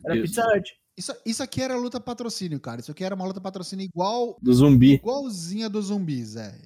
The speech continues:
Speaker 3: É a
Speaker 2: É.
Speaker 3: mesma coisa. Isso aqui era patrocínio Pizza Hut e o filme.
Speaker 2: Que beleza, né?
Speaker 3: Aí não
Speaker 1: Hum.
Speaker 3: tem o que dizer, né? É, eu achei
Speaker 2: Om-
Speaker 3: que a da A J, por causa do Omaz, eu achei que o Omaz ia, ia, tipo, sair, pra,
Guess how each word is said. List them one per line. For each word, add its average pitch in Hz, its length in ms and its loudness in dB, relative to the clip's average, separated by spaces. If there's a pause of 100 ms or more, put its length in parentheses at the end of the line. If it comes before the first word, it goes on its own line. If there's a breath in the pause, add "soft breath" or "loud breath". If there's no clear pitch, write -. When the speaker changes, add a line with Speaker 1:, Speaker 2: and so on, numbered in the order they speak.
Speaker 3:
É - 40 -6
a 110 100 -4
Speaker 2:
É. - 40 -8
Speaker 3:
mesma 220 180 -10
coisa. - 140 -12
Isso 120 140 -14
aqui 151 160 -10
era 180 120 -4
patrocínio 175 640 -6
Pizza 170 320 -6
Hut 170 300 -6
e 175 60 0
o 160 60 0
filme. 240 600 -6 (160)
Speaker 2:
Que 175 120 2
beleza, 120 500 4
né? 131 140 -4 (500)
Speaker 3:
Aí 202 240 -8
não 208 80 0
Speaker 1:
Hum. 202 80 2
Speaker 3:
tem 160 140 -2
o 147 40 -4
que 151 140 -8
dizer, 123 540 -8
né? 131 200 -8 (100)
É, 131 320 -8
eu 233 100 2
achei 135 160 4
Speaker 2:
Om- 135 40 6
Speaker 3:
que 254 80 2
a 226 60 -2
da 208 100 -4
A 180 160 0
J, 151 320 -6
por 175 200 -6
causa 226 260 -2
do 196 120 -2
Omaz, 143 360 -2
eu 147 60 -6
achei 139 180 -10
que - 140 -18
o 143 60 -8
Omaz 127 420 -8
ia, 117 420 -10 (180)
ia, 117 140 -10
tipo, - 220 -14
sair, 143 400 -2
pra, 175 120 -6